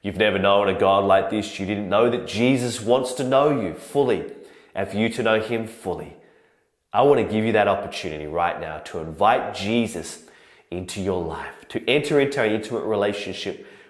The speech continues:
with the creator of the universe, with the person who came and died for you. That's how much he loves you. That's how much he wants a relationship with you, that he would pay the price for you, that he would take your sin, your judgment, your suffering upon himself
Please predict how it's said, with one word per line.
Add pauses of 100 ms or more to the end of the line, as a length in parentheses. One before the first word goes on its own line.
with
the
creator
of
the
universe, (320)
with
the
person
who
came
and
died
for
you.
That's
how
much
he
loves
you. (540)
That's
how
much
he
wants
a
relationship
with
you,
that
he
would
pay
the
price
for
you, (340)
that
he
would
take (200)
your
sin,
your
judgment,
your
suffering
upon
himself